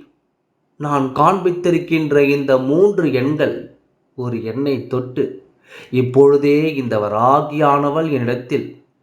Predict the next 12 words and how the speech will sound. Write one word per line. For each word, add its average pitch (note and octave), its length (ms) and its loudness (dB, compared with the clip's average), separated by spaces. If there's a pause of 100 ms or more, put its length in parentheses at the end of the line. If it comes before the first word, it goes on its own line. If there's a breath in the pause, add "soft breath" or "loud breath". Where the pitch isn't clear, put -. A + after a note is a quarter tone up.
(320)
உன் B2+ 200 -6
வாழ்க்கையில் B2+ 600 -2
என்ன C3+ 260 -4
நடக்கப் C3 540 -4
போகிறது D3+ 580 -2
என்பதனை A2+ 560 -2
தெரிந்து A#2+ 400 -6
கொள்வதற்காக A#2+ 920 -4 (760 loud breath)
என் B2+ 220 0
குழந்தை B2 440 2
நீ G#2+ 160 -4
வந்திருக்கின்றாய். G2+ 920 -6